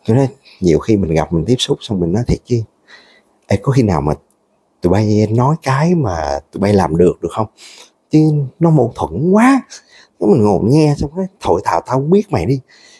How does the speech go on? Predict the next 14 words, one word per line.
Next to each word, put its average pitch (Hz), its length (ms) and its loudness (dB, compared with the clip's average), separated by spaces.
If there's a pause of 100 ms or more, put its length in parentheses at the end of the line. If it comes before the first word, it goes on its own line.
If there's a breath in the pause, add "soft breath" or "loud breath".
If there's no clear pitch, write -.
(420 soft breath)
Tao 190 120 4
biết 196 220 4
xong 151 260 -2
cái 175 80 2
tự 117 140 0
nhiên 143 160 -2
tao 156 100 0
thấy 185 100 2
nó 208 140 2
cấn 233 300 0
ghê 165 240 4
luôn 165 240 2
á. 175 60 -10 (1200 soft breath)
Nha. 131 240 2